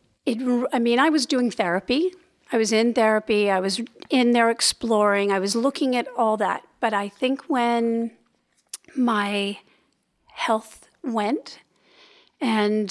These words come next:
they couldn't quite figure out what it was, and I was having these headaches that went on for, like, two weeks, and I, I just really was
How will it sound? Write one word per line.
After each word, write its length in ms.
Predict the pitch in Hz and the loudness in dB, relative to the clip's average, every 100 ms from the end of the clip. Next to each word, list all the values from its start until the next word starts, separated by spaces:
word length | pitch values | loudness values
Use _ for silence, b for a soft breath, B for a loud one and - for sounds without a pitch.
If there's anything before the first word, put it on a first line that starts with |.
| - | -4
they 100 | 202 | -4
couldn't 300 | - 214 214 | -2 -4 -4
quite 260 | - 196 - | -2 -4 -2
figure 240 | 214 202 | -4 -2
out 220 | 196 185 | 0 -2
what 140 | 320 - | -2 -6
it 120 | - | -4
was, 600 | 285 311 302 285 294 - _ _ _ - | -2 0 0 -2 -4 -10 _ _ _ -12
and 180 | 294 269 | -2 0
I 140 | 226 | 2
was 160 | 214 202 | 0 -2
having 380 | 202 208 202 202 | -4 -2 -2 -2
these 180 | 196 - | -6 -8
headaches 680 | - 247 247 233 - - - B B B B - | -6 -2 -2 -2 -6 -10 -12 B B B B -4
that 300 | 214 202 - _ _ - | -2 -2 -6 _ _ -10
went 200 | 269 240 | -4 0
on 160 | 226 220 | 0 0
for, 80 | 220 | -2
like, 240 | 202 - | -4 -8
two 300 | - - 247 | -10 -6 -6
weeks, 600 | 247 247 - - - - - | -4 -6 -8 -10 -10 -10 -8
and 340 | 247 233 220 220 | -6 -4 -2 -2
I, 460 | - 226 226 233 233 - _ - | -2 -2 -2 -4 -6 -10 _ -6
I 280 | 233 233 208 | -4 -4 -6
just 540 | - 254 - - - 571 - _ 330 | -6 -4 -4 -6 -8 -10 -12 _ -2
really 720 | 254 254 277 247 233 233 233 _ _ - B B B B B B _ - | 0 2 0 0 -2 -2 -6 _ _ -18 B B B B B B _ -12
was 680 | 285 226 214 208 208 - | -6 0 0 0 -2 -2